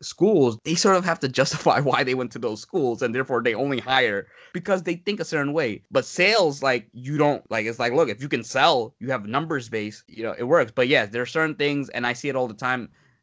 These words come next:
It depends by company. Some companies don't care, and some companies you really have to prove yourself. And it's sad, but I think the tides are changing. And,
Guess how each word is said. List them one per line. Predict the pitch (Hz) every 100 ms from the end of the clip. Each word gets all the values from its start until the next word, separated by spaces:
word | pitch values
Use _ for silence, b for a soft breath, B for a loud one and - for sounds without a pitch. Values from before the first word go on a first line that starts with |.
| _ _
It | - 175
depends | 196 269 262
by | 170
company. | - 127 143 98
Some | 92 139 175
companies | 180 180 170
don't | 127 135 -
care, | 110 135
and | 135 120
some | 131
companies | 151 147 139 117
you | 107
really | 110 127 123
have | 110
to | 104
prove | - 113 110
yourself. | 101 82 85
And | 147
it's | 180 -
sad, | 202 117 101
but | 110
I | 120
think | 123 165 -
the | 139
tides | 160 151 165
are | 151
changing. | 143 147 156 160 104 95
And, | 104 101